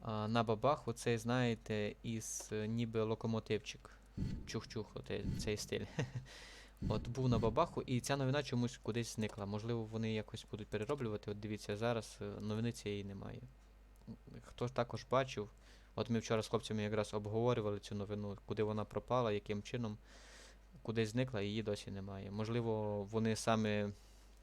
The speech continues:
Wargaming вирішили переробити цю задачу і таким чином дати нам оці от преми, або, можливо, ця новина вийде трошки пізніше, побачимо. Отже, це були такі основні новини стосовно Твіча.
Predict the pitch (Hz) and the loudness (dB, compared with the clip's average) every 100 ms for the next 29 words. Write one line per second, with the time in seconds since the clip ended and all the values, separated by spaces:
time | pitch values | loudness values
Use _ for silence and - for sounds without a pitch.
0 | - 117 113 120 120 113 110 113 107 - | -6 2 4 6 6 4 4 4 2 0
1 | 107 107 - - - - - - - 120 | 2 0 -4 -18 -20 -20 -20 -6 4 6
2 | 113 120 190 131 - 113 107 110 - 127 | 8 6 4 4 0 2 4 4 2 -2
3 | 165 - - 113 - 117 104 104 - 120 | -2 -2 0 0 2 0 2 0 2 0
4 | 107 107 - 107 - 120 151 117 104 104 | 2 0 0 -2 0 0 0 -2 -2 -4
5 | 110 120 127 123 110 107 110 120 117 - | 0 0 2 2 0 -2 0 0 -2 -2
6 | 107 107 104 107 113 - 113 110 107 107 | -2 0 0 0 -2 -2 -4 -2 -2 -4
7 | - - - 104 101 - - - 104 101 | -4 -8 -12 -6 -6 -6 -10 -6 -6 -6
8 | - - - - - - - - 117 - | -8 -14 -14 -18 -18 -18 -18 -8 -6 -4
9 | - 160 147 131 127 123 110 - 110 104 | -2 0 0 -2 -2 0 0 0 0 2
10 | 113 175 220 196 - 151 - 151 143 - | 0 2 2 0 -4 -6 -2 -2 -4 -4
11 | 131 - 131 | -6 0 0